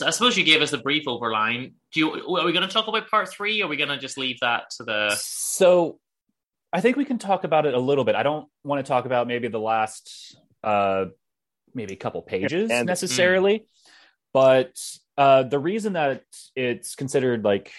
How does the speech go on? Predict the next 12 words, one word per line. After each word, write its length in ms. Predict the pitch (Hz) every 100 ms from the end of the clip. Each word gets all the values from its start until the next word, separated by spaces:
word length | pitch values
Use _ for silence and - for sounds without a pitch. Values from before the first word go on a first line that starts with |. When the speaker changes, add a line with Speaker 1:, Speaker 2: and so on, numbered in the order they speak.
| - _ _ _ _ _ _ _ _ _ -
Speaker 2:
uh, 280 | 113 107 104
well, 220 | 110 101
anti-communist 720 | 117 113 117 113 110 101 -
is 300 | 98 95 - - -
to 100 | -
scare 320 | 104 - 156 151
people, 500 | 117 - 90 90 -
sure. 440 | - 175 131 95 - - _ - - _
The 100 | -
reason 320 | 139 190 202 180
it's 100 | -
considered 460 | 156 - 135 123